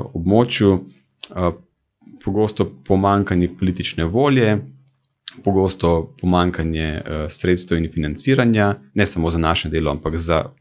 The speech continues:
varstvo kot, kot celoto. Eh, in seveda, da dostikrat so neke kratkoročne ekonomske koristi dobivajo prednost pred dolgoročnimi koristimi,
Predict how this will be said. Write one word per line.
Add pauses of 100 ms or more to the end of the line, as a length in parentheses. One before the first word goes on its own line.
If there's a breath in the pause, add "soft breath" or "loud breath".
(280)
varstvo
kot,
kot
celoto. (640 soft breath)
Eh, (260)
in
seveda, (280)
da
dostikrat
so
neke
kratkoročne
ekonomske
koristi
dobivajo
prednost
pred
dolgoročnimi
koristimi,